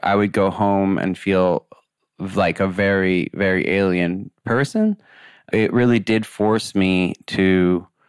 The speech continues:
as I said, like, I would go to the piano and just sort of try to become invisible, or I would try to leave the house as much as possible because I didn't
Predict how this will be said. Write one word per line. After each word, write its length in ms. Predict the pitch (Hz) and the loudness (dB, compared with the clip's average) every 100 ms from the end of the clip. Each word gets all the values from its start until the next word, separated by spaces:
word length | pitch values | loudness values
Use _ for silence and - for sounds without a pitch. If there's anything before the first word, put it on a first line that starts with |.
| _ _ _ _ _ - | _ _ _ _ _ -2
as 220 | 82 107 | 0 0
I 80 | 98 | -2
said, 300 | - 107 87 | 0 0 0
like, 260 | 90 - - - | -2 -4 -20 -6
I 120 | 92 | -2
would 160 | 101 98 | 0 0
go 120 | 101 | 0
to 140 | 95 92 | -2 -2
the 100 | 92 | -4
piano 460 | - 107 98 90 | -4 -2 0 0
and 160 | 90 90 | 0 -2
just 160 | 92 | -6
sort 180 | - 92 | -4 -2
of 160 | 87 - | -2 -4
try 180 | - 90 | -4 -2
to 200 | 87 - - | 0 -4 -6
become 320 | 95 98 95 | -4 0 0
invisible, 720 | 92 87 90 85 73 76 78 | 0 -2 -2 -4 -6 -4 -2
or 140 | 98 | 0
I 160 | 87 87 | 0 2
would 240 | 98 98 | 2 0
try 220 | - 95 95 | -2 -2 0
to 200 | 92 87 _ _ _ _ | 0 -4 _ _ _ _
leave 320 | 104 110 110 | 0 2 2
the 100 | 95 | 0
house 400 | 92 - 95 95 | -2 0 -2 -2
as 140 | 95 92 | -4 -2
much 200 | 98 - | -2 -2
as 120 | 98 | -4
possible 480 | - 92 90 101 98 | -2 -4 -4 -4 -4
because 580 | 101 - 101 95 98 - _ _ _ _ _ - | -4 -2 0 0 -2 -10 _ _ _ _ _ -4
I 140 | 104 | -2
didn't 640 | 101 110 104 101 101 92 | 0 2 2 2 2 0